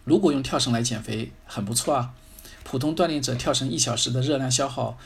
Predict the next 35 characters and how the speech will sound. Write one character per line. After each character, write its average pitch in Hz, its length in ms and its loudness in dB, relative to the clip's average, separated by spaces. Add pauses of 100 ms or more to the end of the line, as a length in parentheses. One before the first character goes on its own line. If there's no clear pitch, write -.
(200)
大 151 180 2
概 139 180 0
在 135 200 2
六 151 160 2
百 113 140 -2
千 135 180 0
卡 127 160 2
左 117 180 -2
右， 113 160 -4 (240)
和 - 220 -4
慢 151 200 2
跑 123 200 -2
一 143 60 0
小 110 180 2
时 113 140 2
的 120 100 -4
热 127 160 -2
量 120 120 2
差 123 200 0
不 123 100 -4
多。 165 220 0 (540)
如 160 140 4
果 151 120 2
跳 175 160 0
动 165 100 -2
速 160 160 2
度 151 120 0
比 127 120 -2
较 143 140 -2
快， - 380 -4 (360)
消 151 240 4
耗 147 200 0
的 123 120 2
水 113 220 2
平 113 440 -2